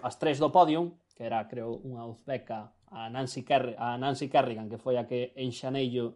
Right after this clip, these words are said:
en xaneiro lle foderan a, a rodilla, eh, despois de terceira, creo que unha, non me acordo do nombre, eh, pero ningunha das, das que estamos falando aquí, estaban todas fora, entón non foron aos mundiales, entón era como que parece que,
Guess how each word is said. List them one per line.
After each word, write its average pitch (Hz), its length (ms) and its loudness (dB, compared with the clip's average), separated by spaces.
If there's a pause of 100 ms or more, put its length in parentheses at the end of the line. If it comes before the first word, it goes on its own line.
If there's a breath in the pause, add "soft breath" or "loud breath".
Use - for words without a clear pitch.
en 131 160 -4
xaneiro 131 400 -2
lle 117 160 -6
foderan 127 480 -4
a, 123 80 -10
a 127 80 -4
rodilla, 131 400 0 (720 soft breath)
eh, 123 240 4
despois 120 320 -4
de 131 80 0
terceira, 123 560 0
creo 123 240 0
que 117 80 -8
unha, 113 560 -6
non 123 160 -10
me 113 80 -6
acordo 107 240 -6
do 113 80 -4
nombre, 135 320 0 (1040 soft breath)
eh, 113 580 -8
pero 110 140 -6
ningunha 113 380 -2
das, - 240 -4
das - 160 -14
que 135 100 -8
estamos 123 200 -8
falando 139 260 2
aquí, 190 340 4 (140)
estaban 165 340 4
todas 175 300 8
fora, 117 320 2 (180)
entón 139 240 -4
non 147 140 0
foron 156 240 4
aos 156 80 0
mundiales, 120 340 2
entón 120 220 -2
era 143 260 6
como 147 240 2
que 139 80 0
parece 131 320 4
que, 143 300 2